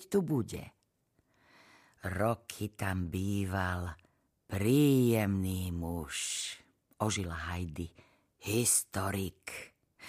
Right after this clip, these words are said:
Prednášal na Londýnskej univerzite.“ „Nie, Heidi, to bol Edgar, môj manžel.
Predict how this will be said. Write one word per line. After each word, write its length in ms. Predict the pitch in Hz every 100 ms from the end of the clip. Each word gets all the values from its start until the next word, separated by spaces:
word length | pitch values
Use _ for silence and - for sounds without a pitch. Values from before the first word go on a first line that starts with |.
| -
Prednášal 880 | - 123 123 120 120 110 - - 110
na 240 | 110 107 104
Londýnskej 960 | 117 123 107 117 110 101 - 98 98
univerzite.“ 1300 | 117 123 117 107 101 101 92 107 101 - 90 113 95 _ _ _ _ _ _ _ _ _ 143
„Nie, 800 | 175 185 185 175 156 139 113 113 110
Heidi, 640 | 123 131 123 139 151 156 147 _ - - - - _ _ -
to 80 |
bol 240 | 143 139 - -
Edgar, 560 | 165 87 98 80 78 - _ _ _ _ 143
môj 480 | 147 156 156 156 147
manžel. 800 | 156 139 120 101 104 95 101